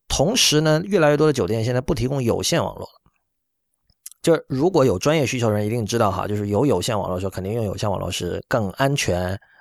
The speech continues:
而且更稳定的，因为你不会，呃，处在一个并不安全的 WiFi 环境下，暴露在这个有可能出现的，就潜在的这个 hacker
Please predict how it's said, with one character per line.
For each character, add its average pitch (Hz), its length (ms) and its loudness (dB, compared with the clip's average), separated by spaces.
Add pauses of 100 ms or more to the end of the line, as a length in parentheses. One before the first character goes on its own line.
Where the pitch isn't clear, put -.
而 95 120 -4
且 95 100 -4
更 104 140 -4
稳 87 140 -4
定 104 160 -2
的， - 120 -8
因 107 100 -2
为 101 80 0
你 101 140 -4
不 92 200 -4
会， 98 540 -2 (520)
呃， 90 420 -8 (200)
处 92 260 -6
在 98 220 -2
一 90 140 -6
个 98 240 0
并 120 220 -2
不 101 80 0
安 117 160 0
全 98 200 0
的 101 100 2
WiFi 113 400 2
环 92 220 -4
境 110 180 -4
下， 104 360 0
暴 107 180 4
露 101 180 2
在 90 280 -2
这 90 160 -8
个 101 300 -8 (200)
有 101 140 0
可 - 100 -4
能 92 140 -4
出 135 160 2
现 131 200 2
的， 95 220 -4 (140)
就 92 160 -6
潜 95 280 -4
在 107 220 2
的 92 100 -4
这 92 140 -6
个 95 100 -4
hacker 113 480 -2